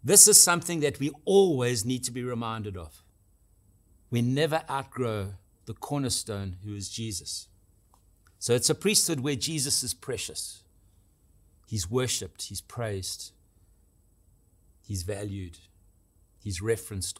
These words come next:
always. The second thing about this priesthood that I wanna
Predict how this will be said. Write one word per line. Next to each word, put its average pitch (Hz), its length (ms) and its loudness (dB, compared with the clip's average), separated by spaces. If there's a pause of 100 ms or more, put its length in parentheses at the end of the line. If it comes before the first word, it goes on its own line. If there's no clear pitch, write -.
always. 101 600 -8 (760)
The 139 100 4
second 233 380 8
thing 139 320 0 (840)
about 117 300 -4
this 117 160 0
priesthood 120 440 -2
that 113 120 -4
I 110 40 -6
wanna 110 380 -8